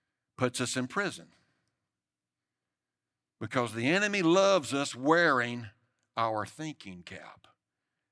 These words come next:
It lets him know he has access to a powerful house to take away from us our power, our dominion, and our authority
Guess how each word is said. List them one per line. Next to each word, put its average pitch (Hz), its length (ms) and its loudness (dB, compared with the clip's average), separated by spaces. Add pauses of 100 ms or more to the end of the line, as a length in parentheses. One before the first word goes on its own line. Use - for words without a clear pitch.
(140)
It 110 140 -8
lets 123 320 -4
him 170 260 -2
know 151 220 2
he 139 180 -2
has 120 360 -6
access 104 760 -6 (300)
to 110 180 -6
a 90 60 -4
powerful 123 580 -4
house 90 640 -12 (800)
to - 80 -18
take 139 420 -2 (140)
away 143 340 4
from 110 260 -6
us 107 320 -4
our 104 160 -2
power, 135 680 0 (340)
our - 160 0
dominion, 127 720 -4 (120)
and 113 160 -6
our 101 220 -2
authority 104 560 -2